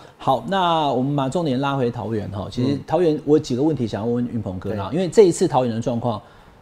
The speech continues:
Speaker 1: 确实是啦哈，因为我就实话实说，
Speaker 2: OK 啊，OK 啊，没问题啊。
Speaker 1: 它是，它是，它是，它是，它是换将的。
Speaker 2: 对。
Speaker 1: 所以本来不是提名你的，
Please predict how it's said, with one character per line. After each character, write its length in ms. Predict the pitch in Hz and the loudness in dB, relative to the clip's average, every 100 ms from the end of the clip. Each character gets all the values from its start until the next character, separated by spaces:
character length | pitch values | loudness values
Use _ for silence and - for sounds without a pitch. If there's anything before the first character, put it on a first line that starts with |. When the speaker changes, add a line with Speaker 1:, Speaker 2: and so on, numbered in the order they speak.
| _ | _
Speaker 1:
确 220 | - 294 - | 0 4 4
实 200 | - 135 | 2 -4
是 220 | - 147 | 0 0
啦 100 | 101 | 0
哈， 160 | 104 | -4
因 80 | 156 | 0
为 20 | |
我 180 | 151 113 | 0 0
就 280 | 156 147 123 | 2 2 2
实 140 | - 113 | -2 0
话 100 | 127 | 0
实 40 | |
说， 80 | 170 | 2
Speaker 2:
OK 140 | 180 196 | 6 6
啊， 140 | 180 | 6
OK 160 | 165 165 | 2 2
啊， 120 | 147 | 4
没 60 | |
问 180 | 175 233 | 4 4
题 80 | 127 | 2
啊。 120 | 120 - - | -2 -6 -6
Speaker 1:
它 140 | 233 | -4
是， 100 | 214 | -4
它 0 | |
是， 20 | 185 | -2
它 140 | 233 | -2
是， 160 | 226 214 | -2 -4
它 100 | 226 | -6
是， 180 | 226 233 - | -8 -8 -8
它 80 | 208 | -6
是 200 | 233 - - | -6 -6 -12
换 320 | - 220 175 | -4 0 0
将 240 | 143 220 151 92 | 2 2 2 -2
的。 120 | - - _ _ - | -12 -18 _ _ 0
Speaker 2:
对。 180 | 139 120 | 4 6
Speaker 1:
所 80 | |
以 40 | - | 8
本 120 | 151 | 8
来 120 | 139 | 6
不 160 | 139 175 | 6 6
是 120 | 202 | 6
提 160 | - 123 | 2 2
名 160 | 127 | 2
你 140 | 110 | 0
的， 120 | 95 | -4